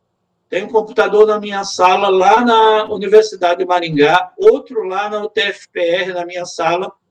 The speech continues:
em Apucarana. O meu computador aqui é uma estação de trabalho aqui na minha casa, grande. Eu tô com esse notebook falando com vocês, mas ao meu lado,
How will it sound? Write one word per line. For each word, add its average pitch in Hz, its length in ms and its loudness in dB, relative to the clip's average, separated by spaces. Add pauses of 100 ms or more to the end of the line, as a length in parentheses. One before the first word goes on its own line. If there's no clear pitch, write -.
(320)
em 180 120 -4
Apucarana. 196 760 0 (1200)
O 156 120 -8
meu 240 240 4
computador 214 1000 2
aqui 196 720 2 (720)
é 165 140 -4
uma 240 560 0
estação 196 480 -4
de 196 60 -18
trabalho 175 600 2
aqui 165 200 -8
na 165 120 -6
minha 196 220 -10
casa, 151 400 -2
grande. 196 720 0 (640)
Eu 202 220 -4
tô 208 240 4
com 185 500 -6
esse 180 440 -4
notebook 208 640 -2
falando 165 360 -4
com 160 140 -8
vocês, 220 580 2 (240)
mas 165 180 -4
ao 202 160 4
meu 269 200 4
lado, 190 580 2